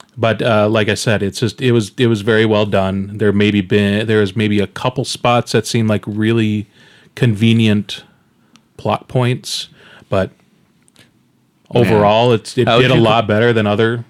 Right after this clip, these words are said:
Speaker 3: How would you
Speaker 1: movies.
Speaker 3: compare it to this resurgence with, like, Gravity and Interstellar and all that?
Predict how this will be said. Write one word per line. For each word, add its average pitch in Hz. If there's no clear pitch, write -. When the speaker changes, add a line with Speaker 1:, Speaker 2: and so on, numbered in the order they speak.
Speaker 3:
How 120
would 139
you 139
Speaker 1:
movies. 110
Speaker 3:
compare 104
it 98
to 98
this 80
resurgence 87
with, 85
like, 78
Gravity 90
and 82
Interstellar 85
and 87
all 85
that? 85